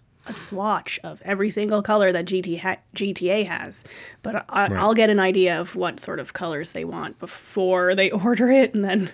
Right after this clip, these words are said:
Speaker 1: you know, set the three swatches in front of them that I think they'll like. Um,
Speaker 2: Yep.
Speaker 1: the other thing is, I, <laughs> like,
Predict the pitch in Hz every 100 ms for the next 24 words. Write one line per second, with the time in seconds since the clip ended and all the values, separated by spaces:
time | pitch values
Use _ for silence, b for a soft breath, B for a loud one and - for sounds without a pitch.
0 | - B B B B B _ _ _ _
1 | _ _ - 185 156 160 _ _ - -
2 | 170 - - - 185 175 - 196 170 165
3 | 165 - 190 165 175 185 180 175 175 180
4 | 196 202 196 175 175 185 185 165 151 160
5 | 240 - B B B B B 220 220 202
6 | 180 156 - _ _ _ - 233 226 254
7 | 262 302 302 294 226 - 202 - 247 220